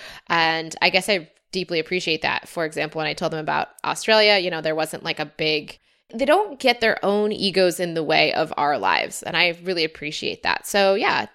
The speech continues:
they would, I'm sure, like to see me, but we didn't see each other very often in the past. We would see each other maybe once or twice a year as it was. So I plan to keep a roughly similar <laughs> schedule of seeing them now, just a longer plane flight away. Now we have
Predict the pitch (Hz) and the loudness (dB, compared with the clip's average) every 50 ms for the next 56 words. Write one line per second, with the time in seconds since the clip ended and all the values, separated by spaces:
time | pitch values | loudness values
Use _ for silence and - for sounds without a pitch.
0 | _ _ - 226 220 220 226 226 226 226 226 - - - _ _ - 202 202 190 | _ _ 2 4 6 6 6 4 2 -2 -4 -6 -10 -14 _ _ -6 -4 -2 -2
1 | - 185 190 190 - 240 262 294 220 208 - - 165 - 226 226 196 185 180 190 | 0 -2 -2 -2 -2 -2 0 0 0 -2 -2 -4 -2 0 0 0 0 0 -2 -2
2 | - - 233 240 240 269 285 339 370 - - 269 247 240 - 254 214 214 202 - | -2 0 -2 -2 -2 -2 -4 -4 -6 -6 -4 -6 -6 -4 -2 -2 -2 -2 0 0
3 | 196 190 185 165 - 165 175 175 - - 190 170 165 165 170 160 - 170 160 160 | 2 2 2 2 2 0 0 0 -2 -6 -8 -6 -8 -8 -10 -6 -4 -2 -2 -2
4 | 175 - - - - - - - - - - - 220 233 226 - - 233 220 226 | -4 -8 -12 -18 -20 -20 -20 -20 -20 -10 -6 -4 -4 -4 -6 -6 -6 -6 -4 -4
5 | 247 208 208 196 190 185 190 180 170 170 170 - 185 - - 202 180 180 - 165 | -4 -4 -2 -2 -4 -4 -4 -2 -2 -4 -4 -6 -8 -6 -2 -2 -2 -2 -2 -4
6 | 165 175 175 - - 160 175 180 175 - 156 156 156 160 202 247 - - 202 180 | -4 -2 0 0 0 0 0 -2 -4 -4 -4 -4 -4 -4 -4 -6 -6 -4 -2 0
7 | 170 170 170 170 - _ - - 185 180 175 175 170 - - 185 - - 175 160 | 0 0 -2 -4 -8 _ -4 -2 -2 -2 -2 -4 -6 -6 -8 -8 -6 -6 -6 -4
8 | 160 165 160 - - 170 170 170 - - 180 170 170 170 165 165 160 160 - - | -4 -6 -6 -6 -6 -6 -6 -6 -8 -10 -10 -8 -8 -6 -6 -6 -6 -6 -8 -6
9 | - - - 185 - - 185 165 180 - - - 190 185 180 185 180 175 165 170 | -2 -2 -2 -2 -2 -4 -4 -4 -4 -6 -6 -4 -4 -2 -2 -4 -6 -4 -4 -4
10 | 170 165 165 160 160 156 165 190 233 - - - - - - - 226 226 - 220 | -4 -2 -2 -2 -2 0 0 -2 -4 -6 -12 -18 -18 -16 -4 -2 -2 0 0 0
11 | 196 185 180 175 165 165 165 - - 170 160 160 - - 170 - - - 76 - | 2 2 2 2 2 -2 -2 -2 -4 -4 -4 -6 -6 -6 -6 -4 -4 -2 -2 -2
12 | - - - _ _ _ _ _ _ _ _ _ - 190 208 208 214 226 226 226 | -2 -2 -6 _ _ _ _ _ _ _ _ _ -2 0 2 2 2 0 -2 0
13 | 220 226 208 202 202 | 2 2 2 2 0